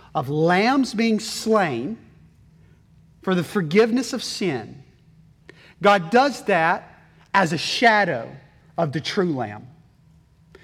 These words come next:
You don't see the true lamb, you see the shadow in the Old Testament sacrificial system.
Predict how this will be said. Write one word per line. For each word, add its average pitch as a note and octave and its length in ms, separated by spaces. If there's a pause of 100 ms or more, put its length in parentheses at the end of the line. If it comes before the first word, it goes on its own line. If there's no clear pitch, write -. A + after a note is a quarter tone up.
(140)
You G3 100
don't C4+ 200
see C#4 560
the - 300
true B3 300
lamb, F3+ 260
you F#3 80
see G#3 200
the E3 100
shadow F#3 840 (180)
in F#3+ 80
the F#3 120
Old F#3+ 180
Testament F3 420
sacrificial D#3+ 640
system. - 440